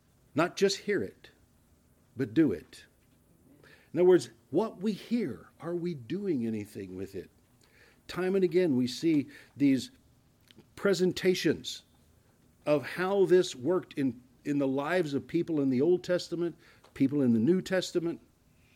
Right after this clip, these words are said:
The word was preached and people changed. Because it's the gospel that produces results. Peter got up on Pentecost Sunday.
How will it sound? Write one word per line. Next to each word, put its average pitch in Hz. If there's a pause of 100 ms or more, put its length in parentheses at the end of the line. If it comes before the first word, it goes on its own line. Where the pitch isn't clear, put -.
(1160)
The 113 (640)
word 202 (180)
was 127
preached - (400)
and 120
people 143 (560)
changed. - (1200)
Because 151
it's -
the -
gospel 131 (300)
that 123
produces 135
results. 120 (360)
Peter 202 (160)
got 160
up 170 (380)
on 143 (1000)
Pentecost 170
Sunday. 175